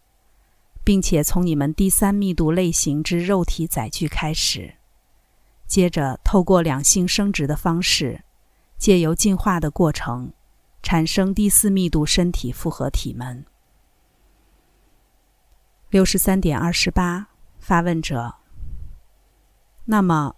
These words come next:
我们先前谈论到那些被转移到这儿的第三密度可收割实体，是否透过它们的两性繁殖，创造出必须的第四密度身体复合体？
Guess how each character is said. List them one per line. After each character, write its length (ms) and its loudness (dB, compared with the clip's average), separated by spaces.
我 140 2
们 120 2
先 240 2
前 300 0
谈 220 2
论 180 -2
到 200 2
那 140 -2
些 240 2
被 160 2
转 260 0
移 120 -8
到 180 2
这 140 -2
儿 140 0
的 300 -8
第 100 4
三 240 2
密 200 -2
度 220 2
可 200 -4
收 220 2
割 180 2
实 240 0
体， 400 -6
是 220 2
否 160 4
透 240 2
过 160 4
它 180 0
们 120 2
的 100 2
两 180 -2
性 240 0
繁 280 -2
殖， 420 -4
创 200 2
造 160 4
出 160 0
必 200 2
须 260 0
的 140 2
第 160 0
四 200 2
密 160 0
度 160 0
身 240 2
体 220 -2
复 160 -6
合 220 -4
体？ 380 -6